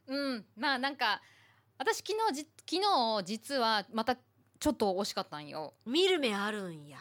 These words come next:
Speaker 1: いや、わからんけど、なんか、なんか、このくら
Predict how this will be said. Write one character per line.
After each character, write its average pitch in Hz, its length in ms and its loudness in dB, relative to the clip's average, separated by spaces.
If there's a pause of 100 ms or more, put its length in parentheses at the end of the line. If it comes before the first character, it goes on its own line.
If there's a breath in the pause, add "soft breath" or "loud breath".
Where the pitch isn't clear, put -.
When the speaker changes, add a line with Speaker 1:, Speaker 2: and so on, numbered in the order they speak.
(600)
Speaker 1:
い 170 60 -10
や、 170 120 -6
わ 165 160 -10
か 269 200 0
ら 302 120 0
ん 226 100 -4
け 165 180 -12
ど、 147 400 -12 (480)
な 175 120 -10
ん 165 80 -12
か、 123 300 -6 (680)
な 220 100 -6
ん 214 40 -12
か、 160 280 -6 (260)
こ 311 120 2
の 453 100 6
く 466 80 -2
ら 480 80 6